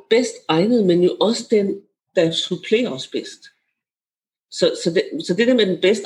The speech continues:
egnede, det er nok lidt for meget et individuelt perspektiv på det. Altså man skal jo kunne indgå i et team, og hvad er det, vi ved fra forskningen? Der ved vi, at et mangfoldigt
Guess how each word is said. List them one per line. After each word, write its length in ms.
egnede, 340
det 80
er 40
nok 200
lidt 280
for 100
meget 380
et 80
individuelt 800
perspektiv 680
på 180
det. 100
Altså 160
man 120
skal 160
jo 140
kunne 120
indgå 340
i 160
et 100
team, 280
og 60
hvad 180
er 60
det, 140
vi 140
ved 200
fra 80
forskningen? 800
Der 140
ved 240
vi, 140
at 220
et 100
mangfoldigt 580